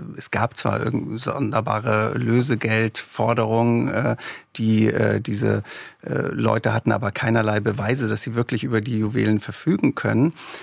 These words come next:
Und, ähm, diese Juwelen, die waren nicht versichert,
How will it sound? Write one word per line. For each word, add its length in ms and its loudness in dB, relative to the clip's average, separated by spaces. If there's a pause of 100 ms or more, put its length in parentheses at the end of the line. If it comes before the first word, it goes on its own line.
(160)
Und, 440 2
ähm, 380 4
diese 440 -2
Juwelen, 800 4 (160)
die 380 -6
waren 320 2
nicht 160 0
versichert, 760 -2